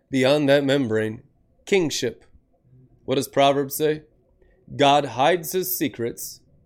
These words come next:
which are his revelations. In his glory,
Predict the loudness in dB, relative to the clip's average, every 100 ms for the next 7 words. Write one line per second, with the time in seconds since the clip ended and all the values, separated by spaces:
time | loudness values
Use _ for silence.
0 | _ _ -14 -4 -4 -2 -2 0 0 0
1 | -2 -4 -10 -16 -18 -20 -20 _ _ _
2 | _ _ _ 0 2 2 -2 -4 -2 0
3 | 0 -2